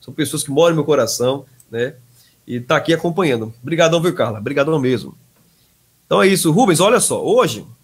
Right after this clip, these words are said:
por incrível que pareça, hoje tem perguntas aqui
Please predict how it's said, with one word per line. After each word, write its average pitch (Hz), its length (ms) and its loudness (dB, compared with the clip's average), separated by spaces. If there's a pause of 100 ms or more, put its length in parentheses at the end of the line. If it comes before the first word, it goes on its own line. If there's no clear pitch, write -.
(840)
por 208 140 -8
incrível 240 400 -6
que 247 80 -12
pareça, 139 560 -4
hoje 175 200 -6
tem 202 140 -8
perguntas 160 640 -4
aqui 151 380 -8